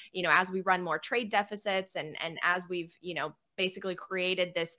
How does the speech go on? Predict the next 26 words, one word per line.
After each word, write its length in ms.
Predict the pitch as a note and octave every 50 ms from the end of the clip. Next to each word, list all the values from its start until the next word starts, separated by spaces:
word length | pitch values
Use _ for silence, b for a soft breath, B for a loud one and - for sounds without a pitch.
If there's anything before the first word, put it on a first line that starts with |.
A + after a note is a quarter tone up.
| B B B B B _ _
U 260 | F#3 F#3+ G#3+ A3+ A3
S 180 | G3+ G#3 G#3+ -
global 840 | - - G3+ G3 G3+ G#3 A3 G#3 G#3 G#3 G#3 G3+ G3 F#3+ - - _ - F#3
dollar 400 | F3+ G3 G3 G#3 G#3 G3+ F#3+ F#3+
dominance 640 | F#3 G3+ G3 G#3 A#3 A#3+ G#3 F3+ E3 F3 F3+ -
at 100 | F#3 E3+
the 80 | - F3
expense 400 | D#3+ - - - F3 F#3 G3+ -
of 140 | G3+ F3+ F3+
the 60 | F3
working 340 | E3 F3 F3 F3 - F3 E3+
class, 420 | - - G#3+ A3+ G#3+ E3+ D#3+ - - B B B B B -
I 60 | G3
think 260 | - - B3+ C4+ -
when 140 | A#3 G#3+ F3
it 100 | - -
starts 300 | - G3 G3+ G3 - -
to 80 | F#3+
hit 380 | F#3 - - - A3+ G3 A#3+ - _ _
people 560 | - - G#3+ G3+ - - C4 C#4 D4+ D#4 D4 D4+ -
that 100 | F#3+ F#3 -
they 100 | F3+ F#3
realize 380 | F3+ G3 G3 G#3 G#3 G3+ G3+ G3+
that 160 | E3+ - -
something 500 | - - G3+ A3+ A3+ A#3+ A#3+ A#3+ A#3+ -
is 220 | - F#3+ F#3 -